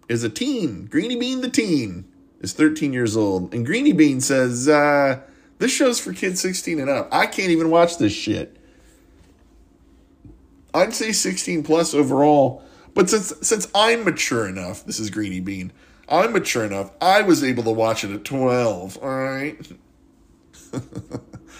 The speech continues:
Well, Greenie Bean, good for you. The Real Bingus says, uh, says it's gore-tastic fun. I Love Hellsing,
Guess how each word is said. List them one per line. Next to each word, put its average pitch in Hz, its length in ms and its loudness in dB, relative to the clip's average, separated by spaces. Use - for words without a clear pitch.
Well, 101 320 2
Greenie 87 400 -6
Bean, 85 380 -6
good 95 180 -4
for 95 140 -2
you. 101 420 -4
The 127 120 4
Real 180 240 6
Bingus 156 880 2
says, 117 460 0
uh, 101 280 2
says 110 240 -4
it's 101 120 -8
gore-tastic 117 680 -2
fun. 92 440 -4
I 156 140 6
Love 160 260 6
Hellsing, 123 840 2